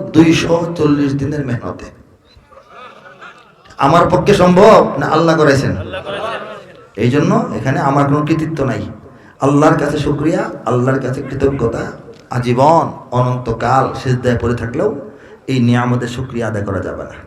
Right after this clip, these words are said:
আল্লাহ পাক সমস্ত মুসলমানদের জন্য কবুল করুন।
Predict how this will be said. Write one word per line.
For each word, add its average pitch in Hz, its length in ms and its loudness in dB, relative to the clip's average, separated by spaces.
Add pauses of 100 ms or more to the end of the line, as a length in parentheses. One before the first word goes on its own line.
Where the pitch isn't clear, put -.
(800)
আল্লাহ 143 300 4
পাক 117 180 2
সমস্ত 143 420 -2
মুসলমানদের 117 760 -4
জন্য 104 400 -6
কবুল 135 300 -2
করুন। - 280 -6